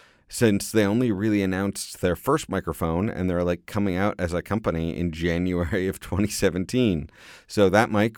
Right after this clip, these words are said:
was a, a, like, shotgun mic, and now they have the S-Mic two a little more than a year later. We haven't gotten our hands on one yet, but those who have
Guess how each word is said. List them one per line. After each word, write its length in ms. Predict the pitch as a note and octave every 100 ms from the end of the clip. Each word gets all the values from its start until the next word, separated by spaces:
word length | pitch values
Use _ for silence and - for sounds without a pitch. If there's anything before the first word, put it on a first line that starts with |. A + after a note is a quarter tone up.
| -
was 380 | F#2 F2+ E2+ -
a, 260 | F2 E2 D2+ -
a, 420 | - F2+ D#2+ D#2 C#2 _ _ _ -
like, 380 | E2 D#2 - _
shotgun 540 | - - E2 - D#2+ D2+
mic, 240 | E2 -
and 120 | F2
now 140 | E2 D#2
they 120 | D#2+
have 120 | D2+
the 140 | D#2+ D2+
S-Mic 320 | - F2 F2 _ _ -
two 640 | - E3 B2 D#2 D#2+ A2+ - _ _ _ -
a 120 | F2+
little 300 | F#2+ G#2+ G#2
more 260 | G2 F#2 E2+
than 120 | E2+
a 40 |
year 240 | D#2+ D#2+ D2+
later. 320 | C#2 B1 - _ _ _ -
We 140 | D#3
haven't 180 | G#3 D#3+
gotten 200 | D3+ A2
our 100 | A#2
hands 180 | A2 G2+
on 140 | G2
one 120 | F#2
yet, 240 | G2 A#2+ - - -
but 200 | G2 -
those 360 | E2+ F#2 F#2
who 120 | F2+ D#2
have 540 | F#2 B2 C#3 C3